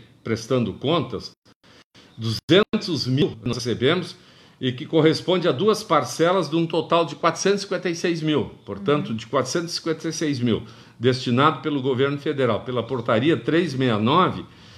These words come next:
Speaker 1: é, destes chegaram duzentos mil para o município, que já tá sendo feita toda uma programação na questão dos nossos, eh,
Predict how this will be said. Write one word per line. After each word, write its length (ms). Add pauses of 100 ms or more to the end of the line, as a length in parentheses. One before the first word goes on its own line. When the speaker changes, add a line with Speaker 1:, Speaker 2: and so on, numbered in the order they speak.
(320)
Speaker 1:
é, 500 (140)
destes 600
chegaram 480
duzentos 460
mil 180
para 200
o 40
município, 640
que 260
já 220
tá 220
sendo 320
feita 260
toda 200
uma 140
programação 840 (420)
na 160
questão 560
dos 240
nossos, 760 (580)
eh, 840